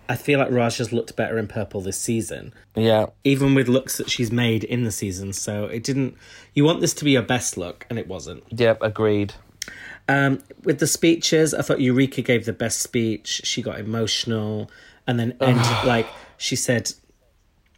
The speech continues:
Speaker 1: "What, did you not like it?" She was talking about, "I'm not a loser."
Speaker 2: They, they were all so boring.
Speaker 1: Oh, I didn't think Eureka's was boring. I thought it was really emotional, sweet, and then she ended with a joke with,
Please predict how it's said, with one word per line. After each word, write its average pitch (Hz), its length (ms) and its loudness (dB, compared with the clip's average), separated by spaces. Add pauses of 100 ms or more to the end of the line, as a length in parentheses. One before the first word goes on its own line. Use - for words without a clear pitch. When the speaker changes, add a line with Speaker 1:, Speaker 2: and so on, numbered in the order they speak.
(220)
Speaker 1:
"What, 135 160 4
did 110 100 -4
you 113 100 0
not 120 140 0
like 117 260 -2
it?" 101 240 -6 (240)
She - 120 -8
was 127 80 -8
talking - 180 -2
about, - 160 -2
"I'm 127 100 2
not 135 160 2
a 131 40 2
loser." 127 680 4 (840)
Speaker 2:
They, 202 140 2
they 196 120 2
were 202 100 6
all 220 340 6
so 208 300 4
boring. 147 800 4 (380)
Speaker 1:
Oh, 156 140 4
I 165 100 4
didn't 165 220 2
think 160 140 2
Eureka's 139 360 4
was 110 120 -4
boring. 110 400 0
I 123 60 -2
thought - 160 0
it - 40 0
was 127 160 0
really 156 200 4
emotional, 131 480 2
sweet, 123 360 2
and 120 160 -2
then 117 100 0
she - 140 0
ended 120 200 2
with 113 120 2
a 113 40 2
joke 117 360 2
with, 113 120 -4